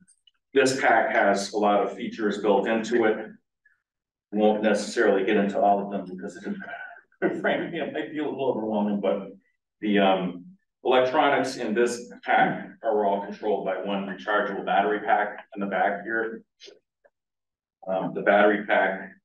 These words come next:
my understanding, is warranted for fifteen years, the same as the pack itself. So that's a,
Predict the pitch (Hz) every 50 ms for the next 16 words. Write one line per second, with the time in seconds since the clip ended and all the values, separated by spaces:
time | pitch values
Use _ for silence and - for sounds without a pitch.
0 | _ _ _ - 104 104 104 101 95 98 - 107 101 95 95 95 95 92 92 87
1 | 92 - - - - - _ _ _ _ - - 208 208 - - - 98 - -
2 | - - - - 214 214 - 214 208 190 185 185 185 185 190 185 185 190 - -
3 | - - - - - 101 - 185 175 - - - - 90 90 - - 87 85 87
4 | - 90 87 87 87 87 87 85 - - _ _ _ _ _ _ _ _ _ _
5 | _ _ _ _ - 90 85 80 80 - - - - -